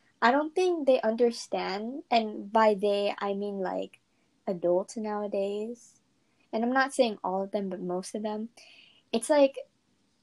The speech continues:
they think, <laughs> they think that, um, on screen, it's like we're screaming hectically and, you know, we're fidgeting all the time. And it's just like, no, no, that's not how it really looks, because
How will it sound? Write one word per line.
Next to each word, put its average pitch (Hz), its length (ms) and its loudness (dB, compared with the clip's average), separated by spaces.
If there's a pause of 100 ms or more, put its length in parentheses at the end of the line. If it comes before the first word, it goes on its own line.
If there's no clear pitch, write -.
(180)
they 233 460 2
think, 240 460 -6 (120)
<laughs> - 180 -20 (600)
they 247 240 8
think 262 380 2
that, 214 440 2 (840)
um, 208 640 0
on 226 240 2
screen, 214 500 -4
it's 220 240 -4
like 196 300 2
we're 196 160 2
screaming 214 680 -2
hectically 185 840 -4
and, 180 280 -6
you 196 80 -2
know, 180 300 0 (400)
we're 208 180 6
fidgeting 208 640 4
all 214 200 4
the 214 100 0
time. 220 840 0 (360)
And 233 100 2
it's 247 120 -4
just 254 160 -4
like, 240 220 -2
no, 262 760 -4
no, 277 220 0
that's 285 240 2
not 320 200 0
how 330 160 0
it 269 120 0
really 269 260 2
looks, - 360 0
because 233 600 0